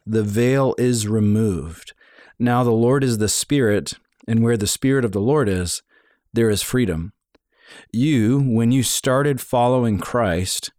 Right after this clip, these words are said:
you had the veil removed from your heart.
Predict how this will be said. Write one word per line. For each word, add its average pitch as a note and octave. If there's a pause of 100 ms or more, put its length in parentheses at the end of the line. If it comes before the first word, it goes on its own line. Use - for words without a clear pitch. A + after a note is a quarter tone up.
(480)
you C3+
had B2+
the A2
veil A#2
removed G#2+
from G2+
your G2
heart. E2+